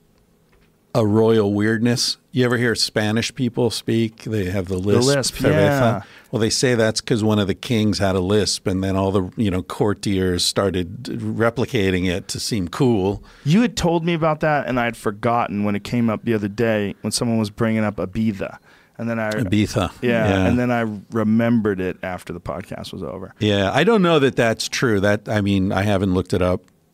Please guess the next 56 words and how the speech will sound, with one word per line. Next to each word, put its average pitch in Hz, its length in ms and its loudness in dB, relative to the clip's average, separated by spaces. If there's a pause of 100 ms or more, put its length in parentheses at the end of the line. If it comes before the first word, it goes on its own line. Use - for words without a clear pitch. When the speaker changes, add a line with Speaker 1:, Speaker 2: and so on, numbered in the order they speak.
(120)
Speaker 1:
if 92 260 -2
it's, - 340 -2
uh, 87 320 -2
historically 95 580 0
accurate 92 480 0
or 87 100 2
even 95 220 2
if 90 100 -2
there's 90 200 0
a 98 60 2
way 95 280 2
to 87 100 0
know 87 640 0 (500)
'cause 92 160 0
there 90 80 0
are 87 40 0
no 92 80 0
recordings, 92 840 -2
right? 90 240 -4 (100)
Speaker 2:
Do 131 120 0
you 135 40 4
know 139 120 2
the 120 80 -2
powdered 120 380 -2
wig 117 260 -2
one? 190 280 2 (600)
Do 117 80 -2
you 117 40 0
know 120 60 2
where 113 80 4
that 117 100 6 (140)
Speaker 1:
No, 214 100 6
Speaker 2:
came 113 80 4
from? 131 280 2
Speaker 1:
no. 131 340 4
Speaker 2:
Ooh, 85 40 -2
that's 117 140 -4
the - 120 -12
best 123 320 -6
Speaker 1:
That 139 160 2
Speaker 2:
one. 135 100 4
Speaker 1:
is 87 120 0
a 78 60 -4
weird 95 360 0
one. 85 180 -8
Speaker 2:
That 107 200 -6
came 123 140 -2
from 95 160 -10
syphilis. - 600 -6 (160)
Speaker 1:
Really? 113 380 4
Speaker 2:
Yeah, 139 600 2
yeah, 107 260 -2
yeah, 117 140 -2
yeah. 120 320 -4 (100)
Speaker 1:
How? 120 360 0
Speaker 2:
Um, 92 80 -6